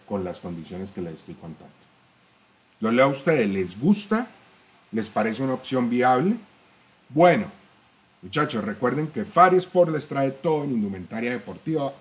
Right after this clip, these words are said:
la camiseta que quieran, de clubes, de selecciones, ahí la encuentran. Por ejemplo, las que tienen ahí los muchachos que están alentando a nuestro América.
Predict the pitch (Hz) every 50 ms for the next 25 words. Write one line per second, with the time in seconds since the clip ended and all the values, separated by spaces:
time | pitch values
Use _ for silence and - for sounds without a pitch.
0 | _ _ - 113 107 98 - - 101 101 95 90 104 107 - 117 107 104 95 85
1 | - - 113 117 113 107 101 92 90 85 - 117 113 120 113 110 104 98 92 87
2 | 90 85 87 82 - - 120 131 135 123 110 110 104 - - _ _ _ _ _
3 | _ _ _ _ _ _ _ _ _ _ _ _ _ _ _ _ _ _ _ _
4 | _ _ _ _ _ _ - 113 113 110 107 107 104 95 90 87 - 139 147 147
5 | 113 - 117 120 120 107 101 - _ _ _ _ _ _ - 95 95 92 95 95
6 | 98 117 113 113 104 - - 98 85 - 101 104 110 104 95 95 107 107 104 98
7 | 90 - - 135 139 - - - 127 120 - - - - - _ _ _ _ _
8 | _ _ _ _ _ _ _ _ _ _ - 87 85 - - 98 95 98 98 98
9 | - - _ _ _ _ _ _ _ _ _ _ _ _ _ _ _ _ _ _
10 | _ _ _ - - 139 127 120 104 104 95 - 127 127 127 123 120 120 117 113
11 | 104 98 - - 90 90 104 127 135 135 135 - - 127 127